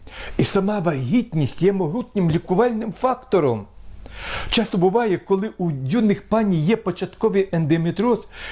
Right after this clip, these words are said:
і наступає вагітність, і вагітність його повністю виліковує. Підводимо підсумок. Коли у дівчини є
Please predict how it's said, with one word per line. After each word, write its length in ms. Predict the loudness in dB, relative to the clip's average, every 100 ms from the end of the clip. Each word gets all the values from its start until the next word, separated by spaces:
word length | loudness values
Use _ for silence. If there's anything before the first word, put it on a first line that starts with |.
| -2
і 80 | 2
наступає 580 | 2 2 -4 0 2 4
вагітність, 640 | 2 0 -4 -4 -6 -6 -14 -4 0
і 80 |
вагітність 880 | 2 2 2 0 0 0 0 -2 -10 -18 -16 -4 2
його 220 | 4 2
повністю 680 | 0 0 0 -4 -8 -6
виліковує. 840 | -4 -2 -4 0 0 2 0 0 -4 -10 -18 -16 -14 -12 -12 -14 -14 -12 -10 -10 -10 -10 -10 -10 -10 -12 -4
Підводимо 440 | 2 2 4 2
підсумок. 800 | 2 0 -2 -2 -2 -2 -6 -12 -18 -16 -14 -12 -12 -12 -6
Коли 240 | 0 2 2
у 140 | -2
дівчини 580 | -2 -2 -2 -4 -2 0
є 480 | 0 2 2 0